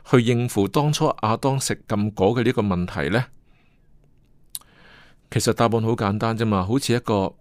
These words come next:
家長咁樣呢，佢希望佢嘅仔女能夠真正成長，有堅定嘅品德。咁於是咪喺屋企擠咗個蛋糕喺度，同個仔講：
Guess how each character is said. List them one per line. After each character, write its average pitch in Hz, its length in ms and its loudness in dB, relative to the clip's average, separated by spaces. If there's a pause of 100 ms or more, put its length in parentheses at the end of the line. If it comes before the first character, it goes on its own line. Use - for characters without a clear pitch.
(200)
家 127 240 0
長 95 280 -2
咁 95 60 -2 (140)
樣 95 80 0
呢， 104 240 -2 (320)
佢 156 160 -2
希 202 120 6
望 143 160 4
佢 120 120 -4
嘅 110 120 0
仔 - 180 -4
女 104 360 -2 (280)
能 101 160 -2
夠 139 160 -2
真 196 340 4
正 117 240 -2
成 82 320 -4
長， 90 300 -2 (760)
有 117 160 4
堅 156 240 2
定 101 140 -2
嘅 95 80 0
品 90 240 -4
德。 113 180 0 (1300)
咁 131 380 -2 (100)
於 160 100 2
是 - 140 -2
咪 101 240 2
喺 117 60 0
屋 139 140 0
企 113 340 -2 (800)
擠 139 200 2
咗 123 40 0
個 110 100 0
蛋 98 300 2
糕 127 220 2
喺 117 120 2
度， 104 160 2
同 98 160 -4
個 98 100 2
仔 98 240 0
講： 101 260 0